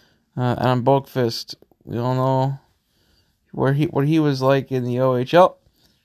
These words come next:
Uh, you got Merzlikins and Korpisalo, 'cause unfortunately, we all know about, uh, Matiss Kivlenieks and his death, unfortunately. Um,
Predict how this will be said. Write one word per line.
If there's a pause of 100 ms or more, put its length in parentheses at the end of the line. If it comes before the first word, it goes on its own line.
Uh, (1900)
you
got
Merzlikins
and
Korpisalo,
'cause
unfortunately,
we
all
know
about,
uh, (140)
Matiss
Kivlenieks (560)
and
his
death,
unfortunately. (2500)
Um,